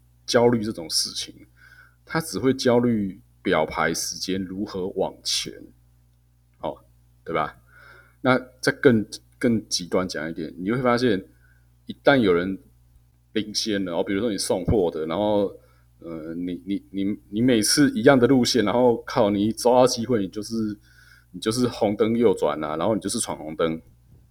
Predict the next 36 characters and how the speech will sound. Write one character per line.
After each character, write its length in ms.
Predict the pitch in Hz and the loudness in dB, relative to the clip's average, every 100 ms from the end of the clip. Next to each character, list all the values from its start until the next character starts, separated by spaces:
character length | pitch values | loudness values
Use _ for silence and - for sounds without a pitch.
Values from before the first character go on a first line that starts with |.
| _ _ _ | _ _ _
那 200 | - - | -8 -6
一 160 | - 139 - | -6 -10 -4
定 340 | 202 175 151 - | -2 0 0 0
跟 160 | 175 170 | 0 2
你 140 | 120 | 2
跑 180 | - 107 | 2 0
同 160 | - | 2
样 140 | 139 156 | 2 4
路 140 | 139 | 4
线 180 | 127 127 | 4 2
的 100 | 110 | 2
人， 300 | 90 82 95 - _ _ _ _ _ _ | 2 0 -4 -14 _ _ _ _ _ _
你 100 | 101 | -12
绝 160 | 101 127 | -2 2
对 80 | 143 | 4
是 140 | 139 | 2
高， 240 | - 104 - - - | -2 -4 -4 -8 4
高 180 | 120 | 6
几 160 | 120 117 | 6 2
率 140 | 120 | -2
是 180 | 110 120 | -2 -6
比 200 | - 101 | -8 -4
他 120 | 107 | -2
省 240 | 104 - 78 | -2 -4 -6
下 160 | 101 | -6
大 80 | 87 | -6
概 160 | 90 87 | -4 -6
五 120 | 87 | -6
分 220 | 82 98 95 | -8 -8 -6
钟 200 | 90 87 | -8 -8
甚 160 | 95 | -10
至 80 | 87 | -10
十 160 | - - | -12 -12
分 200 | 80 76 | -16 -14
钟 240 | 76 73 | -16 -18
嘛， 60 | - | -20